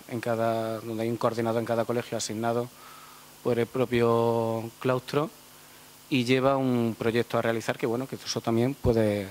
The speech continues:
se puede tener en cuenta. En cuanto al, la otra duda que tenemos un poco más técnica, eh, y esto es, quizá el secret-, el señor secretario nos puede echar una mano,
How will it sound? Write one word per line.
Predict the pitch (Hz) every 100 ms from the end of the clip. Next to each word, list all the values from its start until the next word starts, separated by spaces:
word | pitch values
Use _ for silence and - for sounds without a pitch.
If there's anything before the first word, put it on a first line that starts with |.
| 107
se | -
puede | 107 110
tener | 101 95
en | 92
cuenta. | 87 85 85 - - - - - - - - - - - - - - - -
En | 147 143 139 139
cuanto | 135 139 139
al, | 135 - - - - - -
la | 143 143
otra | 175 190
duda | 185 175
que | 160
tenemos | 147 147
un | 143
poco | 127 131 131 123 120 120
más | 131
técnica, | - 135 139 143 147 160
eh, | - 127 127 123
y | 131
esto | 127
es, | 139 - - -
quizá | 135 135
el | 123
secret-, | 120 120 117 -
el | 110
señor | - 127
secretario | 135 123 113 127 120
nos | 110 104
puede | - 117 113 113 110 107 110 -
echar | 120 - 120
una | 120 117
mano, | 123 120